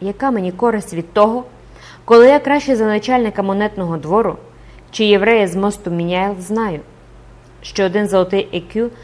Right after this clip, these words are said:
з короною важить тридцять п'ять унцій, по двадцять п'ять су і вісім паризьких ден'є кожна, а екю з півмісяцем тридцять шість унцій,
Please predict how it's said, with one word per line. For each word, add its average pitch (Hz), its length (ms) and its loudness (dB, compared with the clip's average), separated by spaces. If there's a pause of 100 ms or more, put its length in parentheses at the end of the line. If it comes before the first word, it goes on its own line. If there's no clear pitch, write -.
(140)
з - 120 -14
короною 202 440 -2
важить 196 340 -2
тридцять 220 440 -4
п'ять 180 360 -8 (100)
унцій, 190 420 -10 (460)
по 202 120 2
двадцять 208 480 2
п'ять 175 280 -2
су - 280 -8 (460)
і 180 120 -4
вісім 208 380 -6 (140)
паризьких 180 500 -4
ден'є 170 440 -4
кожна, 170 380 -8 (1200)
а 180 160 4
екю 226 340 -4 (340)
з - 100 -14
півмісяцем 196 680 -2 (480)
тридцять 240 460 0
шість - 420 -8
унцій, 180 380 -8